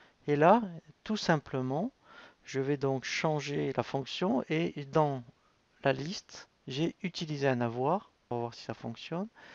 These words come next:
Et après, alors si je voulais modifier les apparences, c'est-à-dire qu'au lieu d'avoir un texte, je voulais une image. Alors là, après, il faut vraiment, c'est,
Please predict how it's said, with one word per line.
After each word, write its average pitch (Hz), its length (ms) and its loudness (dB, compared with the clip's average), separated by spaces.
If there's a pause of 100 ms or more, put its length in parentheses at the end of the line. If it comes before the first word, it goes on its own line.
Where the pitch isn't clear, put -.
(400)
Et 156 140 6
après, 208 260 4
alors 151 180 6
si 214 200 -4
je 202 100 2
voulais 175 240 2
modifier 160 640 -2
les 139 160 -4
apparences, 131 560 -2
c'est-à-dire 135 460 -4
qu'au 147 140 -2
lieu 147 160 -4
d'avoir 131 500 2 (560)
un 127 160 2
texte, 165 480 4
je 139 100 -6
voulais 143 300 -2
une 135 80 0
image. 139 360 2
Alors 131 220 4
là, 151 100 6
après, - 220 -2
il 131 40 -10
faut - 200 -4
vraiment, 151 640 0
c'est, - 260 -14